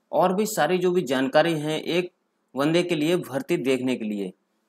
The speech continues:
वो आपकी सारी की सारी clear हो जाएंगी और आपके लिए बिल्कुल proof के साथ में दिखाऊंगा Indian Army की official website पे ले जाके कि आप खुद अपने mobile से अपनी eligibility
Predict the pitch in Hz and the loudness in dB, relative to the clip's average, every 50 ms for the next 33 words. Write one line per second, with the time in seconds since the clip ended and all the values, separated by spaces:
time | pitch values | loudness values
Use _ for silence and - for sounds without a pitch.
0 | _ - 113 139 170 170 165 - - - 190 185 - - - 135 135 151 180 175 | _ -10 -4 -2 0 0 0 -2 -2 -4 -6 -4 -4 -4 -2 -2 0 0 0 -2
1 | 185 180 180 - 147 135 160 165 160 - 135 131 147 170 160 143 151 143 147 143 | -2 -2 -2 -2 -2 -2 -2 -4 -4 -4 -4 0 0 0 0 -2 -2 -2 0 0
2 | 147 147 156 156 - - 139 151 - - 123 139 - - - 175 170 180 185 170 | 0 -2 -4 -4 -2 -2 -2 -2 -2 -4 -4 -4 -4 -4 -4 -2 0 0 0 0
3 | 143 139 139 - 160 160 - _ _ 143 170 175 175 - 190 185 - 147 139 143 | -2 -4 -6 -6 -6 -6 -8 _ _ -2 0 0 0 -2 -4 -4 0 -2 -2 -2
4 | - 170 180 165 151 - 151 143 143 143 147 156 147 - 135 143 151 160 170 165 | -2 -2 -4 -4 -4 -4 -4 -2 0 0 0 0 0 -2 -2 -2 0 0 -2 -2
5 | - 113 127 127 131 131 - 147 139 - 120 120 - - - 170 165 175 190 175 | -2 -2 -2 -2 -2 -4 -6 -8 -8 -4 -4 -4 -4 -2 -2 -2 -2 0 -2 -2
6 | 165 135 135 127 - - 131 127 - - 131 123 120 113 120 113 - - 156 185 | -2 -2 -4 -4 -4 -6 -6 -6 -6 -6 -4 -4 0 0 0 0 -2 -4 -8 -8
7 | - - _ _ _ - _ _ _ _ - 175 - 147 165 170 - _ - - | -10 -12 _ _ _ -20 _ _ _ _ -2 0 0 0 -2 -4 -6 _ -2 0
8 | 202 202 175 - - - 147 143 135 127 127 127 127 123 147 156 170 175 170 - | 0 2 2 0 0 0 0 0 2 2 2 2 2 2 2 2 2 0 -2 -6
9 | 165 165 165 165 - _ _ _ _ - - 131 - 190 - - - 143 147 143 | -6 -6 -6 -10 -12 _ _ _ _ -8 -8 -2 -2 -2 -2 -2 -2 -4 -2 -2
10 | 139 139 143 139 131 160 | 0 0 0 0 0 -2